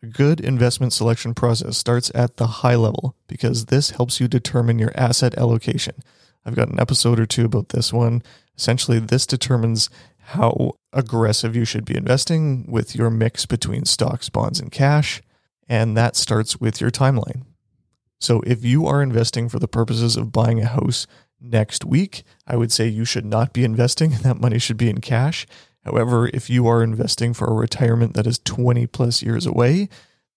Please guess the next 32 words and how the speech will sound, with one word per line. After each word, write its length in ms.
that 280
means 300
you 80
probably 360
can't 220
afford 480
to 80
take 280
on 140
a 60
little 200
bit 220
more 360
risk. 360
So 120
the 80
longer 420
the 100
timeline, 800
the 80
more 680
risk 540
you 140
could 280
be 100
willing 300
to 100
take 300
on 360
with 220
your 120
investments. 520